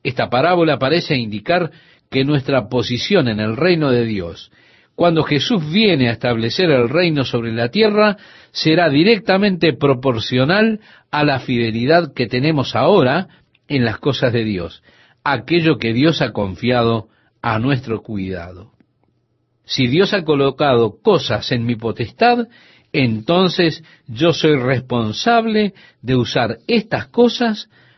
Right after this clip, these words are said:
para extender el reino de Dios. Y si soy fiel ahora en estas cosas que Dios me ha confiado, entonces, conforme a esa fidelidad, será mi posición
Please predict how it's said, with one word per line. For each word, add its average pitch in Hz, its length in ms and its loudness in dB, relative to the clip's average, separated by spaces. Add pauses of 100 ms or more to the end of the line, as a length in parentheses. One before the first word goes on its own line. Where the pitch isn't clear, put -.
(140)
para 131 440 0
extender 135 1120 0
el 110 220 -2
reino 120 460 0
de 107 120 0
Dios. 87 460 -12 (760)
Y 135 140 -4
si 107 140 -6
soy 220 220 2
fiel 175 440 2
ahora 131 560 2 (280)
en 131 160 -2
estas 208 360 0
cosas 117 420 -2
que 107 120 -8
Dios 143 200 2
me 147 140 0
ha 165 60 -2
confiado, 135 760 -2 (680)
entonces, 127 840 -2 (260)
conforme 139 640 0
a 156 100 2
esa 190 340 0
fidelidad, 127 800 -2 (340)
será 143 440 0
mi 135 200 2
posición 202 920 0